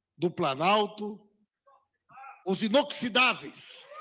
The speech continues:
E eu quero aqui fazer a minha homenagem a todos os companheiros e companheiras que muitas vezes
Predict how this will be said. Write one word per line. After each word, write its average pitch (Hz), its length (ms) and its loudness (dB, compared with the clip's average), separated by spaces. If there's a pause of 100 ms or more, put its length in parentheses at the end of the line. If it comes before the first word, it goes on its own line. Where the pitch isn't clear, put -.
(2250)
E 175 60 4
eu 196 100 6
quero 220 240 4
aqui 214 240 2
fazer 220 320 2
a 220 40 4
minha 220 160 4
homenagem 208 840 4 (1200)
a 175 120 0
todos 196 360 2
os 196 120 -8
companheiros 190 680 2
e 180 60 -10
companheiras 190 800 0
que 185 140 -6
muitas 196 500 -2
vezes 190 600 0